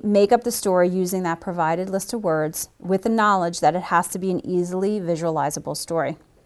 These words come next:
So in, in terms of an easily visualizable story, the other thing that people need to think about is that, s-, or depending on the level of cognitive functioning, is that some words do have multiple meanings, and it's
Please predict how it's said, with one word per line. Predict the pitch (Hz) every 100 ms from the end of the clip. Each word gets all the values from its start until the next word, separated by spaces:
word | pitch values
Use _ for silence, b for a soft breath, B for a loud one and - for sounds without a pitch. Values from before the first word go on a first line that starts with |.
| _ _ _ -
So | - - 214 202
in, | 202
in | 190
terms | - 269 262 247
of |
an | 220
easily | - 220 214 214
visualizable | 190 196 190 190 190 190 190
story, | 185 240 226 190 180 b b b b b b b b b b _ -
the | 247
other | 254 311
thing | 311
that | 269 226
people | 269 220 220 208 -
need | 220 220 214
to | 208
think | 196 - 339
about | 311 233 196 -
is | 220
that, | 214
s-, | 208 - - - -
or | 214 208 - 208
depending | 220 220 262 262
on |
the | 226
level | 208 196
of | 185
cognitive | 202 190 180
functioning, | - 240 - 165 147 175 _
is | 214 196
that | 202 -
some | - 285 247
words | 202 190
do | - 175
have | 190
multiple | 190 165 - 190
meanings, | 202 254 185 98 180 -
and | - 185
it's | 180